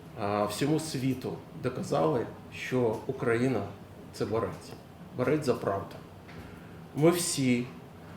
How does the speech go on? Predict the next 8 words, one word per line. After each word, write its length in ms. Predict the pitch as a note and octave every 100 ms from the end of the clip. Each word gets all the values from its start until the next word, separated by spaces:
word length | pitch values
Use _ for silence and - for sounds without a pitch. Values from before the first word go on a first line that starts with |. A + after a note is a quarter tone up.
| -
розуміємо 720 | - B2+ C3+ C#3 E3+ F3 D#3+
і 60 | C#3+
вбачаємо 840 | C3 F3 - - D#3+ F#3+ D3+ A#2 -
про 140 | -
те, 280 | A2+ - D#3
що 560 | D#3 - C#3+ C3+ B2+ - - - - -
Міжнародний 840 | C3+ C#3 A#2+ B2+ C3+ C3 B2 A#2 G#2+
суд, 380 | - D3 F3